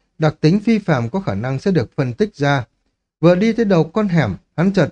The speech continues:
thấy một chiếc xe ngựa màu nâu từ trong màn đêm chậm rãi chạy tới. Chiếc xe ngựa này không hề trực tiếp chạy qua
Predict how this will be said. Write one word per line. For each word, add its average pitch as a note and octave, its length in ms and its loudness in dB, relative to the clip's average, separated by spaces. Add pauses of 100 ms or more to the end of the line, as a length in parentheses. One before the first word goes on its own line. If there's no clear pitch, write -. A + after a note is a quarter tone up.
thấy C#3+ 140 0
một F3+ 220 0
chiếc G3 160 2
xe D3 180 0
ngựa C3 240 -2
màu A2 240 -4
nâu D3+ 340 2 (260)
từ E3+ 120 4
trong A3 220 0
màn D#3 200 2
đêm G#3 220 2
chậm B2 280 -4
rãi C#3 240 -2
chạy C3 260 -2
tới. E3 280 0 (680)
Chiếc A#3 140 4
xe G3+ 120 2
ngựa E3 220 0
này C3+ 340 -2
không G#3 160 2
hề D#3 160 2
trực - 260 -2
tiếp B3 120 2 (120)
chạy C3+ 260 0
qua D#3 280 2